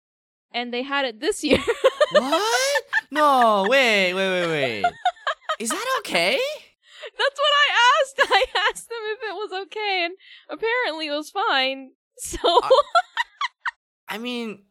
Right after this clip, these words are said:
Speaker 2: yeah, like, I, I guess if we're, like, this far
Speaker 1: <laughs>
Speaker 2: out and, and no complications have arisen, it should, it should be fine. I mean, I know you can freeze meat for quite a long time, but, like, <laughs> why?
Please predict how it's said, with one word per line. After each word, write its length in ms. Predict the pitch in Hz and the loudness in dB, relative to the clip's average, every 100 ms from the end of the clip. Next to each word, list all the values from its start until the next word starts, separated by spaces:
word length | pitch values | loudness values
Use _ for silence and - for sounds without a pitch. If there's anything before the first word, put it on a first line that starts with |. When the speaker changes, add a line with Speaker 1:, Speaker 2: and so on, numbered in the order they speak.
| _ | _
Speaker 2:
yeah, 380 | 151 254 294 240 | -12 -6 -2 0
like, 260 | 208 202 196 | 0 -4 -4
I, 140 | 180 175 | -8 -4
I 100 | 170 | -6
guess 280 | 175 233 - | -4 -6 -6
if 160 | 240 226 | -8 -6
we're, 160 | 190 | -6
like, 280 | 156 147 135 | -6 -6 -8
this 240 | 131 180 - | -8 -6 -6
far 260 | 156 131 117 | -4 -2 0
Speaker 1:
<laughs> 120 | 120 | 0
Speaker 2:
out 200 | 123 120 | 0 -4
and, 480 | 117 120 117 110 101 - | -8 -8 -6 -10 -14 -12
and 180 | 117 107 | -10 -8
no 160 | 127 | -10
complications 840 | 127 151 - 113 139 143 - 120 101 | -6 -6 -6 -10 -10 -12 -12 -16 -12
have 160 | 104 | -12
arisen, 440 | 98 95 98 - 107 | -10 -10 -8 -10 -8
it 140 | 466 | -8
should, 260 | - 123 104 | -10 -16 -18
it 60 | |
should 180 | 107 - | -20 -18
be 100 | 131 | -18
fine. 340 | 87 98 87 85 _ _ | -18 -16 -18 -20 _ _
I 60 | - | -12
mean, 200 | 214 196 _ _ _ _ | -10 -10 _ _ _ _
I 80 | 180 | -8
know 120 | 202 | -6
you 160 | 277 277 | -4 -6
can 140 | 196 | -8
freeze 480 | 131 - 156 190 123 | -12 -12 -10 -10 -10
meat 160 | 123 98 | -14 -14
for 140 | 104 | -18
quite 260 | - 123 135 | -12 -10 -8
a 60 | |
long 260 | 107 98 90 | -8 -10 -12
time, 480 | - 117 104 90 90 _ - | -12 -10 -10 -12 -18 _ -14
but, 160 | 127 | -12
like, 400 | 135 131 117 - _ _ | -8 -8 -8 -12 _ _
<laughs> 180 | _ _ | _ _
why? 280 | 110 107 | -14 -10